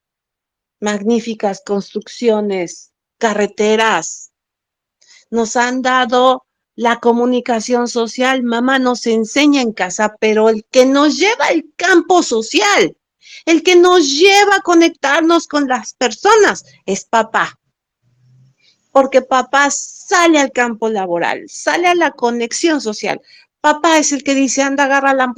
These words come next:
la bicicleta que vamos a aprender a andar en la bicicleta". Y si te caes y mamá va corriendo a contener, dice el papá, "No, no, no, no, deja que se levante solo.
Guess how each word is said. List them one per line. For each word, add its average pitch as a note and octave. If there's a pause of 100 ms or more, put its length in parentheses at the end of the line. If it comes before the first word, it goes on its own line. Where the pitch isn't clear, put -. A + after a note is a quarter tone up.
la C4
bicicleta F4+
que C#4
vamos C#4
a B3+
aprender B3
a A#3
andar A3+
en A3+
la G#3+
bicicleta". G3+ (1700)
Y D4+
si C#4
te E4
caes F4+ (160)
y D#4+
mamá D#4
va E4+
corriendo E4
a D#4
contener, D4+
dice C#4
el B3+
papá, B3+
"No, D4+
no, D#4
no, C4+
no, A3
deja B3+
que A#3+
se A#3+
levante A#3+
solo. A3+